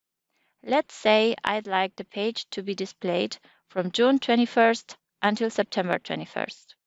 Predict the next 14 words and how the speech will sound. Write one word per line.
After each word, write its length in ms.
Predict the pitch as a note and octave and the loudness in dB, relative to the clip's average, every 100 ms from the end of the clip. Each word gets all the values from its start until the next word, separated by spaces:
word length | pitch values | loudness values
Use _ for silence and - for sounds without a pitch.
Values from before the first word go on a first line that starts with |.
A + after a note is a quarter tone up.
| _ _ _ _ | _ _ _ _
Once 360 | - A#3 C4+ - - | 2 4 4 0 -4
I've 180 | G3 - | -4 -2
edited 400 | - G3 G3 F#3 | -6 -6 -6 -8
the 120 | F3 E3 | -6 -10
restrictions 680 | E3+ - C4 - G3+ G#3+ | -10 -2 -2 0 -2 -2
of 160 | - - | -4 -4
my 140 | F3+ | -4
cloned 400 | E3 - F#3 G#3 | -6 -2 0 -2
page, 340 | - B3+ C4+ - - | 2 2 2 -6 -4
I'll 160 | A3+ B3+ | 0 0
click 340 | - A3 A3 | 0 -4 -4
the 120 | - G3 | -4 -2
Done 300 | F#3 E3+ F3 | 2 0 -2
button. 460 | E3 - - F3+ | -6 -8 -10 -14